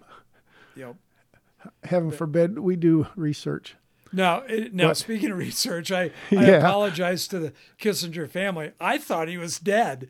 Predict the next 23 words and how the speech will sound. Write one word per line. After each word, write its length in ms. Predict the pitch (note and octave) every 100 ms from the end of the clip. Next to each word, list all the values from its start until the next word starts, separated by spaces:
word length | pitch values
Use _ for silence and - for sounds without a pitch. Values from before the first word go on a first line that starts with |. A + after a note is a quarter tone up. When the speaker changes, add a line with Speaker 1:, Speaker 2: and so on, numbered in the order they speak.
| _ _ _
Speaker 1:
about 360 | - F#3 F3 G#3
twenty 280 | - F#3+ F#3+
years 320 | E3+ A3+ E3+
Speaker 2:
<laughs> 60 | D3+
Speaker 1:
ago. 280 | C#3 A#2 - _ C#3+ -
Speaker 2:
Oh, 140 | G#3+ D#3+
Speaker 1:
So 100 | F3
Speaker 2:
really? 340 | D#3 G#3 F3 - - F3
Speaker 1:
there 200 | E3+ B3
he 60 | F#3
was 320 | F#3 E3+ C#3
living 320 | F3 A3 G3+
along, 640 | F3+ F3 E3+ F3 F3 F#3 -
uh, 400 | D3+ C#3+ C3+ C3 - -
quietly, 800 | - F#3+ C#4+ A3 F#3 D3+ F3 A3 _ _ _ _ -
Speaker 2:
Yeah. 280 | E3+ D#3
Speaker 1:
uh, 160 | E3 E3+
never 280 | E3 F3 G#3+
hearing 300 | F3+ G3+ G3+
a 80 | D#3+
thing 300 | - F#3+ G#3
about 380 | E3+ D#3 G3+ E3
him. 240 | C#3 E3